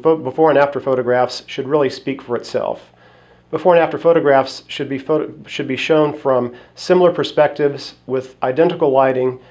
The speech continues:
and the, the before and after images truly should be comparable. Lastly, the environment of care. The, the elite plastic surgery experience extends beyond the surgeon to include both the surgical facility and the surgical team.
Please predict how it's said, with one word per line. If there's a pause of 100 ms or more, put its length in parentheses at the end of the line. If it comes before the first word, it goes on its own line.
(680)
and
the,
the
before
and
after
images
truly
should
be
comparable. (1160)
Lastly,
the
environment
of
care. (1000)
The, (200)
the
elite
plastic
surgery
experience
extends
beyond
the
surgeon
to
include
both
the
surgical
facility
and
the
surgical
team.